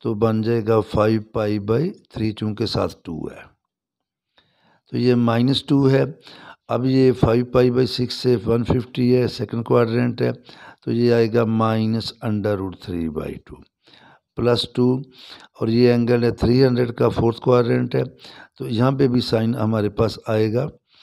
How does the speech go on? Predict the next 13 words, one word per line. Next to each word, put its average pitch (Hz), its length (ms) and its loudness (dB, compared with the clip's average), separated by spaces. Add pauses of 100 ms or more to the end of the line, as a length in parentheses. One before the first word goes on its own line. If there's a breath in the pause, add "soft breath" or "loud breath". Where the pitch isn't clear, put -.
(280 soft breath)
माइनस 113 640 -4
थ्री 110 240 0 (280)
under 104 340 0
root 98 320 -8
by 82 100 -6 (180)
टू। - 160 -14 (600 loud breath)
अगर 120 180 2
आप 123 120 4
देखें 123 360 0
ये 120 280 4
नेगेटिव, 120 460 2
ये 113 240 2
नेगेटिव, 120 540 -2